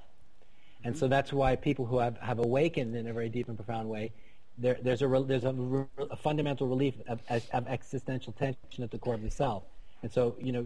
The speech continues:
Speaker 1: that means physically, there's the, you'll see there's a relaxation in the body. Peop-, there's,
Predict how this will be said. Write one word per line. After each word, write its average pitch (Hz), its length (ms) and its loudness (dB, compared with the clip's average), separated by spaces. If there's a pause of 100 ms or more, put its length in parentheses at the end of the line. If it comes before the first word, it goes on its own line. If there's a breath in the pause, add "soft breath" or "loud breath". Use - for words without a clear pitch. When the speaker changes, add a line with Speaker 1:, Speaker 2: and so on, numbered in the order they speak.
Speaker 1:
that 123 200 0
means 123 180 0
physically, 135 460 2
there's 117 220 2
the, 123 280 0 (200)
you'll 120 260 -2
see 131 140 2
there's 117 160 2
a 117 60 2
relaxation 113 600 0
in 110 80 -2
the 110 60 -2
body. 110 500 2 (440 soft breath)
Peop-, 123 300 2
there's, 120 280 2